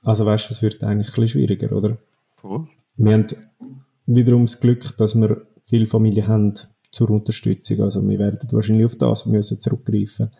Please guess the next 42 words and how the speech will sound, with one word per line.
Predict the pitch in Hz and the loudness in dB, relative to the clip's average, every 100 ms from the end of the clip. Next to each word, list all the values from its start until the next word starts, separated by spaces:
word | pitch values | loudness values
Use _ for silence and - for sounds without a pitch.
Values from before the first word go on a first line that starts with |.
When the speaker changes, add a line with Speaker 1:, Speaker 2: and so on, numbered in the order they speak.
| _ _ _ _ _ - | _ _ _ _ _ -4
Speaker 1:
Und | 120 | -2
trotzdem | 120 131 135 156 | 2 2 2 2
habe | 127 120 | 4 4
ich | 113 | 2
so | 113 | 0
ein | 113 | 2
bisschen | 107 104 | 0 0
ein | - | 0
brüllendes | 123 131 123 113 - | 2 4 2 0 0
Auge, | 107 113 113 - | 4 4 2 2
weil | 113 107 110 110 _ _ _ _ _ _ _ | 2 2 2 -2 _ _ _ _ _ _ _
halt | 101 104 95 - | -2 -2 0 -4
das | 101 - | -4 0
so | 113 110 | 2 2
schön | 113 113 110 | 2 0 0
war, | - 101 - | -2 -2 -2
dass | 104 101 | -4 -4
ich | - | -4
halt | 98 95 - | -4 -4 -6
wirklich | 98 - 110 101 104 _ _ _ _ _ | -8 -2 0 0 -4 _ _ _ _ _
alles | 104 104 104 95 | 0 2 2 0
habe | 101 | -2
können | 110 98 95 | 0 0 0
erleben | 92 98 92 - | 0 -2 -2 -2
und | 98 98 | -2 0
nie | 110 110 113 | 2 4 4
den | 110 | 2
Unterbruch | 110 107 110 113 - | 2 -2 -2 -2 -2
gehabt | 110 101 | -2 0
habe | 104 98 | 2 0
von, | - 104 101 | 0 2 2
ich | 107 - | -2 -4
muss | 104 101 | -4 -2
ins | 104 - | -4 -2
Büro | 117 117 113 | 0 2 2
und | 104 107 101 | 2 -2 -4
komme | - 113 107 | -2 0 2
acht | 107 107 - | 0 -2 -6
Stunden | 110 104 | -4 -4
später | - 104 98 - | 0 -2 0 -2
wieder | 101 98 107 | -2 -2 0
heim | 101 104 | 2 2